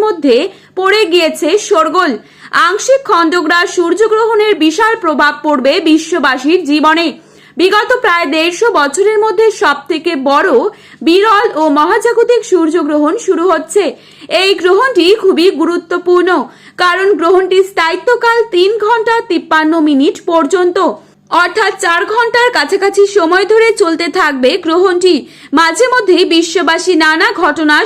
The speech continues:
সাক্ষী থাকতে চলেছে, যার মধ্যে এই গ্রহণটি অনেক বেশি প্রভাবশালী। তো বন্ধুরা, বাংলাদেশ ও ভারতবর্ষের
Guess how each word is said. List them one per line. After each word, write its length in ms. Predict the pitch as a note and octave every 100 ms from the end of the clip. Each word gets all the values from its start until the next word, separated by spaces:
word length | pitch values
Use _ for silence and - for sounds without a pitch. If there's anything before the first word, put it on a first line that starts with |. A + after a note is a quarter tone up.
| -
সাক্ষী 360 | E4+ C4+ - E4+ E4
থাকতে 300 | B3+ B3+ C#4 F#4
চলেছে, 400 | E4+ D#4 D#4 G4+ C4+ - - - C4
যার 200 | E4+ F4+ A4
মধ্যে 260 | A#4 A4 A#4 E4
এই 80 | E4+
গ্রহণটি 520 | C#4 D#4+ F#4+ G#4+ G4+ G#4+ - D4
অনেক 200 | D#4+ F#4 D4+
বেশি 320 | D4 - D4+ F#4
প্রভাবশালী। 720 | E4 D#4+ F4 E4+ F#4+ E4 E4+ - - - -
তো 100 | - D4
বন্ধুরা, 400 | F#4 F#4 B4 F#4 D#4 C#4+ D4+
বাংলাদেশ 480 | D4+ D#4+ G#4 A4+ A4 -
ও 80 | D#4 D#4+
ভারতবর্ষের 800 | D4+ D#4 E4+ G4+ G#4 G4+ C4